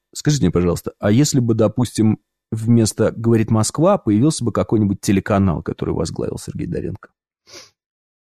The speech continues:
Кого бы он взял? Ну, кого-нибудь взял бы, да? Ну, из нас. Ну, наверное. Ну, предположим. Скорее всего. Процентов где-то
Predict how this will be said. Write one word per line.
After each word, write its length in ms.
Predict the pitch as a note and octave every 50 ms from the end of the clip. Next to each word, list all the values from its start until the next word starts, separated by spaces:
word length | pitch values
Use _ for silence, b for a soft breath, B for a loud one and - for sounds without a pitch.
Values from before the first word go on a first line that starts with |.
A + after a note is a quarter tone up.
| _ _ _ _ _ _ _ _ _ _ _ _ - - - _ _ _ _ _ _
Кого 220 | - B2 C3 A#2+
бы 100 | G2+ F#2+
он 120 | F2 E2+ E2+
взял? 340 | D#2+ E2 - - - - _ _ _ _ _ _ _ _ _ _ _ _ _ _ _ _ _ _ _ _ _ _ _ _ _ _ _ _ _ _ _
Ну, 120 | - G2+ F#2
кого-нибудь 440 | F#2 F2 E2+ D#2+ E2 F#2 B2+ D3+ F#3+
взял 280 | G#3 G#3+ D#3+ F#2+ -
бы, 100 | - - -
да? 200 | - A2+ C#3 B3 - _ _ _ _ _ _ _ _ _
Ну, 180 | - - F#3 A#2
из 100 | F#2+ G2
нас. 280 | E2 D2+ - - - _ _ _ _ -
Ну, 100 | D3 F3
наверное. 500 | F#3 F3 C3 F2+ C#2 B1+ - - - - _ _ -
Ну, 100 | D3+ C#3
предположим. 580 | - C#3+ C3+ - C#3+ B2 G2+ E2+ - - - - -
Скорее 380 | - - - C3+ B2+ B2 A2 G2+
всего. 420 | - - F#2 F2 E2 - - - _ _ _ _
Процентов 480 | - - A#2+ A#2+ - C3 B2 - A#2 A2
где-то 440 | A#2 A2+ A2+ F#2+ - G#2 F#2+ F#2+ G2